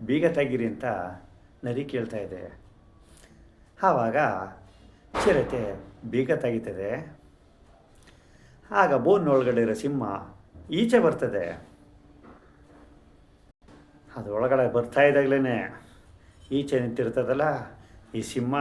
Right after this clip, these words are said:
ಈ ಸಿಂಹನ ತಬ್ಬಿ ಬೋನ್ ಒಳಗಡೆ ಹಾಕ್ಬಿಟ್ಟು ತಳ್ಳಿಬಿಟ್ಟು ಬೀಗ ಹಾಕ್ಬಿಡುತ್ತದೆ. ಅದಕ್ಕೆ ಡೂಪ್ಲಿಕೇಟ್ ಸಿಂಹ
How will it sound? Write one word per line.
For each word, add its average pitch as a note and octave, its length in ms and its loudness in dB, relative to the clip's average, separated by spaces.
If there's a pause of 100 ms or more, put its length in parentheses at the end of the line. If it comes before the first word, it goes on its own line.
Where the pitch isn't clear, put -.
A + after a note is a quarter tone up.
(800)
ಈ A2 120 -6
ಸಿಂಹನ C3+ 480 -2
ತಬ್ಬಿ C#3+ 720 6 (560)
ಬೋನ್ C3 240 6
ಒಳಗಡೆ A#2 240 6
ಹಾಕ್ಬಿಟ್ಟು D3 560 2 (420)
ತಳ್ಳಿಬಿಟ್ಟು E3 640 8 (380)
ಬೀಗ C#3+ 240 8
ಹಾಕ್ಬಿಡುತ್ತದೆ. A#2+ 800 2 (1040)
ಅದಕ್ಕೆ A#2+ 640 -4 (400)
ಡೂಪ್ಲಿಕೇಟ್ C#3 420 0
ಸಿಂಹ B2 240 -4